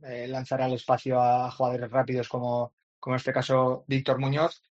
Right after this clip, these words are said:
Y creo que por ahí y en el balón parado, donde, eh, la Real Sociedad en, en los últimos tiempos no, no está siendo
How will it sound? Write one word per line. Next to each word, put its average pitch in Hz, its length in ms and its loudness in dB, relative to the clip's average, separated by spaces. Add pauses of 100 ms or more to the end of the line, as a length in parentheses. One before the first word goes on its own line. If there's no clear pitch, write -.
(120)
Y 131 80 -8
creo 135 180 4
que 135 120 -2
por 131 160 2
ahí 131 420 0
y 120 80 -8
en 120 80 -8
el 120 80 -6
balón 120 220 0
parado, 131 320 4
donde, 113 680 -4 (400)
eh, 113 680 -2
la 117 140 2
Real 120 220 0
Sociedad 131 420 2
en, 127 200 2
en 127 320 -4
los 127 140 -6
últimos 127 280 -2
tiempos 131 360 -2
no, 123 280 -4
no 127 140 -2
está 123 180 -2
siendo 123 560 0